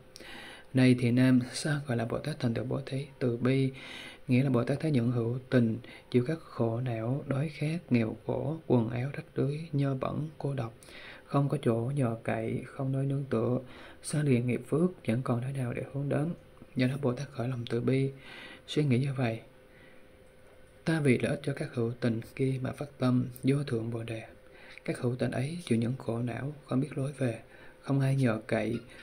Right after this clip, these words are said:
không nơi nương tựa, xoay vần trong sanh tử.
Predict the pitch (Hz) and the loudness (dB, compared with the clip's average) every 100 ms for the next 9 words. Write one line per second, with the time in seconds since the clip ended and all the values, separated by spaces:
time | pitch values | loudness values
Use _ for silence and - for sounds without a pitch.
0 | - - 143 139 135 135 131 131 - 139 | -18 -2 4 6 6 6 6 4 0 0
1 | 143 139 113 113 113 - - - - - | 0 2 2 4 0 -4 -16 -18 -14 -2
2 | 147 143 123 110 113 127 131 135 127 107 | 0 4 2 2 -2 -2 -2 -2 0 0
3 | 123 | 0